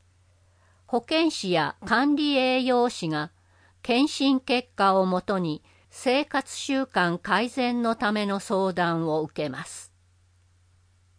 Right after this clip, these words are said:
特定健診。特定健診は、生活習慣病予防を目的とし、メタボリックシンドロームに着目した健診です。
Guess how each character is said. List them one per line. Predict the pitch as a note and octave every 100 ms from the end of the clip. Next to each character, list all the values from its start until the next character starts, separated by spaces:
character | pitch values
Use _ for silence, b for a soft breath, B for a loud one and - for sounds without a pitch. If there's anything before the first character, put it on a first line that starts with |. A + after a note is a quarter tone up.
| _ _ _ _ _ _ _ _ _ _ _ _ _ _ -
特 | G#3 -
定 | - E4+ F4
健 | F4 D#4 D4 F3
診。 | - D3+ D#3+ A#3 _ _ _ _ _ _ _ _ _
特 | - A3+ -
定 | - D4+ D#4+
健 | - D4 D4
診 | - G3 F3+ E3+
は、 | D#3 D#3+ b b b
生 | - A#3+ D4
活 | - C#4+ -
習 | - C4+ C4
慣 | C4 A#3+ A#3+ A#3+ A3+
病 | A3+ A3+
予 | G#3+ G#3
防 | G#3+ G#3+ G#3+ G3+
を |
目 | G3+ F#3 -
的 | - E3+ -
と | -
し、 | E3 - D#3+ - _ _ b b b b b b
メ | G3+
タ | G#3+ D4
ボ | C#4+ D4
リ | C#4+
ッ | -
ク | C4+
シ | C4 B3+ C4
ン | B3+
ド | B3
ロ | B3 B3+ B3
ー |
ム | G3
に | E3 D#3+
着 | - D#3+ -
目 | A3 G3 G3
し | G3 -
た | F3+
健 | - F#3 F#3
診 | - D3+ D3+ C#3+
で | C#3
す。 | - -